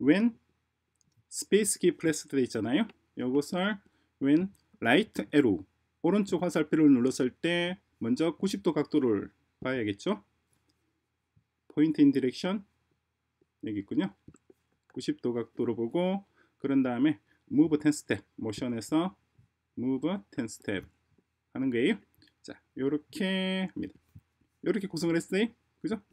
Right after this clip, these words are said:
볼까요? 라이트 에로 누르니까, 어, 그런데 보다시피 이 넘어가 버렸어요.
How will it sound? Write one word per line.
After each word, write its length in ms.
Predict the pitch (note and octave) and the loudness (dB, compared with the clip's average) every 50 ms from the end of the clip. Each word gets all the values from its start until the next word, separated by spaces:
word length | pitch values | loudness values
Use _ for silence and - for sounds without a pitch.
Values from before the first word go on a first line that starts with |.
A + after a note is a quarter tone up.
| _ - | _ -8
볼까요? 360 | - G3 G3+ F#3+ F#3 G#3 A3+ - _ _ - _ _ _ _ _ _ - | -8 -6 -2 -2 -2 -2 -2 -6 _ _ -20 _ _ _ _ _ _ -6
라이트 260 | B2+ C#3 - - F3 | -4 -4 -4 -2 -2
에로 280 | E3 D#3+ E3 D#3+ - _ _ - | 0 0 0 -2 -4 _ _ 0
누르니까, 600 | C3+ C3 D3 D3 D#3 D3 D3+ - F#3+ A3+ A3+ - _ _ _ _ - | 0 2 4 4 2 2 2 0 -2 -2 -2 -6 _ _ _ _ -6
어, 180 | F3 G#3+ A3 - - - | -4 -4 -4 -4 -8 -6
그런데 460 | - F#3 G#3+ G3+ D#3 D3+ G3 D4 - - - - - - _ - | -2 0 2 4 4 2 2 0 -6 -16 -20 -20 -20 -20 _ -8
보다시피 840 | - - G3+ G3+ - - G3 _ - - F#3+ F#3 F3+ F3+ F#3 - _ _ _ _ _ _ _ _ _ - | -2 -2 -2 -2 -2 -8 -12 _ -4 -2 0 0 0 0 -2 -6 _ _ _ _ _ _ _ _ _ 0
이 340 | D3+ D3 D3 C#3 - - - - _ _ _ - | 4 6 6 6 4 0 -12 -18 _ _ _ -2
넘어가 340 | D3+ F#3 A3+ A3 F#3 E3 D3 | 2 4 4 4 4 2 2
버렸어요. 460 | C#3+ C#3+ C#3 - - - C3+ E3+ | 4 2 2 2 2 2 2 2